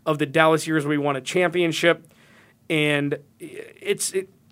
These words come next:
it's a sticky situation in Phoenix 'cause everybody's pointing to Rob-, Robert Sarver, uh, as the issue, which I'm sure he is, but he's made, I think, I think he's made six hundred million dollars, uh, as the owner of the Phoenix Suns. He bought it for four oh one,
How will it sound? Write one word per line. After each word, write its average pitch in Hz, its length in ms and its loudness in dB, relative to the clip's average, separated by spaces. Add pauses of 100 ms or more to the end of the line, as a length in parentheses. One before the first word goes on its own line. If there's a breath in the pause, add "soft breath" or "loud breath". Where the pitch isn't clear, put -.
it's 202 140 2
a 202 60 0
sticky 233 340 -4
situation 196 560 2
in 180 80 -2
Phoenix 180 360 2
'cause 151 140 -6
everybody's 147 360 0
pointing 156 280 0
to 147 100 -8
Rob-, 135 260 0
Robert 127 240 0
Sarver, 202 520 6 (380 soft breath)
uh, 147 160 2
as 139 160 -2
the 160 100 -4
issue, 190 200 -2
which 208 240 4
I'm 196 100 -2
sure 226 220 0
he 185 180 0
is, 165 160 0
but 151 160 -2
he's 190 200 -8
made, 185 200 2
I 160 100 -2
think, 240 380 -2 (200 soft breath)
I 160 100 0
think 247 240 -2
he's 214 160 -4
made 180 180 4
six 190 180 0
hundred 170 200 2
million 156 260 2
dollars, 139 440 2 (400 soft breath)
uh, 131 260 2 (560)
as 156 360 4
the 165 180 -4
owner 165 240 4
of 147 80 0
the 139 80 -4
Phoenix 143 320 -2
Suns. 139 180 -2
He 151 60 -6
bought 160 200 6
it 175 80 0
for 165 140 0
four 160 320 4
oh 151 80 8
one, 147 440 2